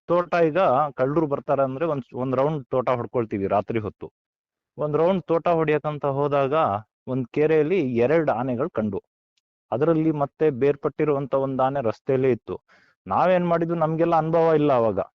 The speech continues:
ಆನೆ ಅಂದ್ರೆ ಏನು, ಆನೆ ಬಂದ್ರೆ ಹೆಂಗ್ ಓಡ್ಬೇಕು ಅಂತ. ರಾತ್ರಿ ಸಮಯ ಬೇರೆ. ನಮ್ ಕಡೆ, ನಮ್ ಬೇಲೂರ್ ರೇಂಜ್ ಕಡೆ ಇದ್ದಂತ ಜನ ನನ್ ಜೊತೆ ಇರೋದು, ಅಲ್ಲಿ ಜನ ಯಾರು ಲೋಕಲ್ ನಮ್ ಜೊತೆ ಇರ್ಲಿಲ್ಲ. ಆ ಸಂದರ್ಭದಲ್ಲಿ ಏನಾಯ್ತು, ನಾವೇನ್ ಮಾಡಿದ್ವಿ, ಟಾರ್ಚ್ ಆದ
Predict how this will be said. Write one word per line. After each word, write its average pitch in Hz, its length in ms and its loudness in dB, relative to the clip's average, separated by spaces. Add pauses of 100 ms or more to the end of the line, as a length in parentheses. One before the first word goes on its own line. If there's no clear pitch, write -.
(220)
ಆನೆ 123 300 0
ಅಂದ್ರೆ 127 300 2
ಏನು, 123 260 0
ಆನೆ 117 240 0
ಬಂದ್ರೆ 123 280 -2
ಹೆಂಗ್ 120 220 0
ಓಡ್ಬೇಕು 120 420 0
ಅಂತ. 120 180 -4
ರಾತ್ರಿ 120 360 0
ಸಮಯ 135 300 -2
ಬೇರೆ. 120 260 -2 (540)
ನಮ್ 165 200 0
ಕಡೆ, 165 280 2
ನಮ್ 147 280 0
ಬೇಲೂರ್ 160 360 2
ರೇಂಜ್ 165 200 0
ಕಡೆ 156 220 2 (440)
ಇದ್ದಂತ 135 340 0
ಜನ 135 320 2
ನನ್ 139 240 0
ಜೊತೆ 127 240 2
ಇರೋದು, 110 260 2
ಅಲ್ಲಿ 131 240 2
ಜನ 143 220 0
ಯಾರು 135 300 2
ಲೋಕಲ್ 135 440 0
ನಮ್ 131 200 -2
ಜೊತೆ 127 220 -2
ಇರ್ಲಿಲ್ಲ. 127 500 0 (640)
ಆ 123 180 2
ಸಂದರ್ಭದಲ್ಲಿ 160 680 0
ಏನಾಯ್ತು, 147 340 0
ನಾವೇನ್ 143 440 0
ಮಾಡಿದ್ವಿ, 143 300 0
ಟಾರ್ಚ್ 104 420 0
ಆದ 143 100 0